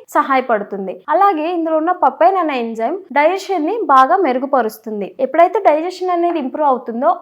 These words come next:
అది ఇండైరెక్ట్ గా హార్మోనల్ బ్యాలెన్స్ కి తోడ్పడుతుంది. So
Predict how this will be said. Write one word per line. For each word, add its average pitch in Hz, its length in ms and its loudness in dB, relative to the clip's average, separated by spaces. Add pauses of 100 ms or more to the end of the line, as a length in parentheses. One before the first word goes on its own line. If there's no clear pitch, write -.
అది 269 180 0
ఇండైరెక్ట్ 311 500 2
గా 359 80 0 (160)
హార్మోనల్ 302 560 0
బ్యాలెన్స్ 247 400 -2
కి 480 60 -4 (120)
తోడ్పడుతుంది. 202 680 -4 (200)
So 392 80 2